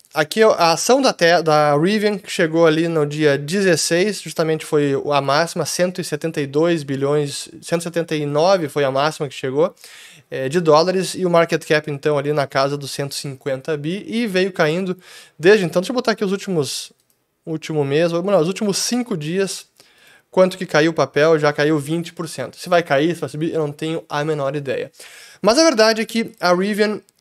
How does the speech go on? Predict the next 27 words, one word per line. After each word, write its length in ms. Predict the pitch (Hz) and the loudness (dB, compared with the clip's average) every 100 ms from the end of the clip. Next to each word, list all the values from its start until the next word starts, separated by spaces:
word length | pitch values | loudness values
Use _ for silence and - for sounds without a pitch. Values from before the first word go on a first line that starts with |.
| - | -2
não 240 | 247 311 | 2 4
é 220 | 214 233 - | 4 0 0
a 140 | 190 | 2
única 400 | 160 160 170 185 | 2 0 -2 -6
empresa 460 | 208 185 156 160 180 | -8 -4 -2 -2 -4
que 100 | 226 | -8
está 320 | - 160 165 | -4 -2 -2
no 80 | 180 | -2
meio 260 | 151 139 | -2 -2
dessa 300 | 156 156 180 | -2 -4 -2
mania 640 | 185 185 151 160 190 247 - - | -2 -2 -2 -4 -2 -4 -8 -16
de 600 | 170 156 196 208 208 - | -12 -8 -6 -6 -6 -6
E 160 | 185 208 | -4 -4
V 340 | 185 202 240 | -4 -4 -6
companies, 540 | 240 220 220 147 123 | -2 0 2 -2 -6
de 260 | 123 135 143 | -6 -8 -8
carros 360 | - 160 156 226 | -2 0 2 2
elétricos. 560 | 226 196 - 143 - - _ - | 4 4 2 -10 -14 -16 _ 2
Outra 300 | 220 262 226 | 2 2 0
também 320 | 190 196 214 | 0 0 0
que 160 | 208 | -2
está 340 | 190 185 180 180 | -6 -2 0 0
com 240 | 180 180 | 0 -4
um 140 | 175 170 | -2 2
valor 260 | 165 165 | 4 2
bem 460 | 147 135 190 269 226 | 0 2 2 2 -2
esticado, 680 | - 160 147 156 202 139 | -4 -4 2 2 2 -2